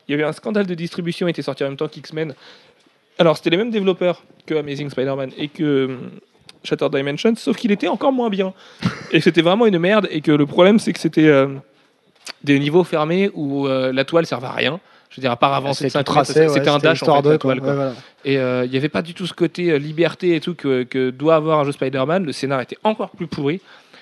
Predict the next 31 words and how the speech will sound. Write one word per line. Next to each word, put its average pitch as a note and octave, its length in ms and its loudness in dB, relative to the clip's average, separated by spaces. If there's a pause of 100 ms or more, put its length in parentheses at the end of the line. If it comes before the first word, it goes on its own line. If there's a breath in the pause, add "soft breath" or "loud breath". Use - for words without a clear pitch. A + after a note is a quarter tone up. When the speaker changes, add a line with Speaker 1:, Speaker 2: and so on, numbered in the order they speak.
(200 soft breath)
Speaker 1:
Il C#3 40 -6
y C#3 40 0
avait D3+ 100 4
plus G#3 160 0
que D3 60 -12
deux, E3+ 280 8
que E3 160 -2
deux D#3 160 0
dimensions. E3 500 -4
Il D#3 40 -8
y - 20 -8
avait B2 120 -8
deux C#3+ 80 -10
mille D3 120 -10
quatre-vingt-dix-neuf C#3 640 -10
et C#3+ 80 -8
Spider-Man B2+ 460 -6
normal, C3 300 0
donc G#2+ 180 -12
c'était - 240 -20 (600)
juste - 200 -18
trop D3 220 0
limite. F3 340 -2 (680 soft breath)
Et, C#3 140 2
euh, C3 120 4
vraiment, E3+ 300 4
on E3 80 -6
sent G#3+ 240 0
que E3+ 100 -4
les D#3 60 0
mecs, F#3 340 -4